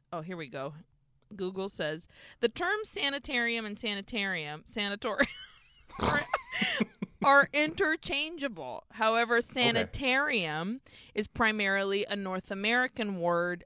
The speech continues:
Speaker 1: The word sanatorium is derived from a late Latin word, sanatorius, which means health-giving."
Speaker 2: Okay, so if you're fancy, it's sanatorium.
Speaker 1: Sure.
Speaker 2: Whatever.
Speaker 1: El sanatorio. <laughs>
Speaker 2: Uh, okay,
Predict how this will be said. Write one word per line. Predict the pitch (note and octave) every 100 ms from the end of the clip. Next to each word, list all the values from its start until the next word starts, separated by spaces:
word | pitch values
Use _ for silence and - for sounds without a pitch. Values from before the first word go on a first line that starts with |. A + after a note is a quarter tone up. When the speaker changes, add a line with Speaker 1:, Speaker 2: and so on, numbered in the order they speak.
| _
Speaker 1:
The | F#3+ F#3
word | F#3+ F#3+ F#3+
sanatorium | - G3 F3 F3 - C4 B3+ B3 F#3+ D#3 D3+ D#3+ -
is | F3+ F3
derived | F3+ E3+ D#3+ D#3
from | D#3 D3+
a | C3+
late | D#3+ F#3 -
Latin | E3+ D#3+ D#3+ D#3+ E3+
word, | G#3+ G#3+ G#3 -
sanatorius, | G3 F#3 F#3 - C#3+ B2+ A#2 A#2+ - -
which | - F3+ -
means | G3 G#3+ A3 A3 A3+ - - - - -
health-giving." | A4 B4+ - G#3 F#3+ E3+ C#3 F#2 F#3+
Speaker 2:
Okay, | A2 A2+ A2 A2 - G#2 E2+ D2+
so | E2+ B2 A#2
if | A2+
you're | A2+
fancy, | - D#3 D#3 D#3+ - F#2 F2
it's | -
sanatorium. | - G2 G2 F#2+ G#2+ G#2+ G2 E2+ E2 - -
Speaker 1:
Sure. | - G#3+ D#3+ D#3+ -
Speaker 2:
Whatever. | D3 C3+ G2 F2+ F2+ F2
Speaker 1:
El | A#3
sanatorio. | - C#4+ D4 C#4+ - C4 B3 A3 F#3+ - - C#4
<laughs> | C#4+ C#4+ A3+ -
Speaker 2:
Uh, | A#2 B2 B2+ C#4 B3 F#3
okay, | G3+ E3 A2 E2